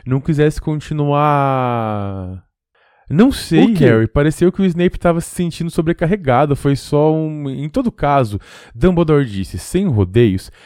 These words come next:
Speaker 1: que ele tinha concordado em fazer alguma coisa e que era o assunto encerrado. Foi bastante firme com ele, então ele falou algo sobre Snape fazer investigações na casa dele, na Sonserina. Bom,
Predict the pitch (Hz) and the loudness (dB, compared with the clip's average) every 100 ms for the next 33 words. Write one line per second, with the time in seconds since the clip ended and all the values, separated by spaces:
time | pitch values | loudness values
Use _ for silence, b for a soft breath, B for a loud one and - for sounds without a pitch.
0 | b - 170 - 175 180 208 247 196 165 | b -2 -2 -2 -2 -2 -2 0 2 2
1 | 165 - 139 143 147 226 262 - 123 127 | 0 -2 -6 -6 -6 -8 -6 -2 -2 0
2 | 180 B B B - 220 226 202 202 202 | -4 B B B -6 -2 0 2 2 0
3 | 208 208 240 - 240 254 165 113 - b | -4 -4 -4 -2 0 2 0 -2 -14 b
4 | b _ - 175 190 190 233 269 - 233 | b _ 2 4 6 4 0 -2 -2 0
5 | 254 240 - - 131 143 151 127 131 147 | 2 2 -2 -2 0 2 0 0 -2 -2
6 | 143 165 175 175 - 175 170 156 165 170 | -2 -2 0 -2 0 0 2 2 0 -2
7 | - 175 165 165 165 151 156 151 147 139 | -2 -2 0 -2 -4 -6 -4 -4 -4 -4
8 | - 135 127 - 127 127 120 110 110 92 | -4 -2 -2 -2 -4 -4 -4 -4 -2 -4
9 | 80 85 107 87 92 - 104 - 117 87 | -4 -2 -2 -2 -6 -6 -6 -2 -4 -2
10 | 101 104 160 254 | -4 -2 0 0